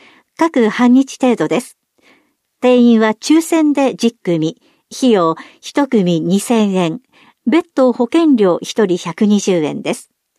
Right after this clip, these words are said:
申し込み、電話で一月六日までに農業振興係へ。申し込み先問い合わせ、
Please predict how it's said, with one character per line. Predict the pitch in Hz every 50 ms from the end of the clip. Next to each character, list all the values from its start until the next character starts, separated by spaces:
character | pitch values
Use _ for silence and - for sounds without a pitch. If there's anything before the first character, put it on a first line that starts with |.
| _ _ _ _ _ _ _ _ _ _ -
申 | 185 202 208 233
し | - -
込 | - 202 190
み、 | 175 180 180 180 - - - _ _ _
電 | - 160 - 233 262 294 277
話 | 277 269 269
で | 262 247 240 - - - _ _ _ -
一 | 220 214 - 311 294
月 | 302 302 294 - - 277 269
六 | 240 214 247 285 294 -
日 | - 285 277
ま | 269 277 262
で | 254 214
に | 196 208 220 - - -
農 | 185 220 233 226
業 | 208 220 220 220 247
振 | - - 208 190 185
興 | - - 180 170 160
係 | 160 160 151 - 151 139 - 139 139
へ。 | 139 - _ _ _ _ _ _ _ _ _ _ _ _ _ _ _ _ _ _ - 196
申 | 208 220
し | 240 - -
込 | - 214
み | 190 196 233
先 | - - 196 196 - 196 180 175
問 | - 202 202 196 190
い | 196
合 | 190 180
わ | 190 202
せ、 | - - 190 175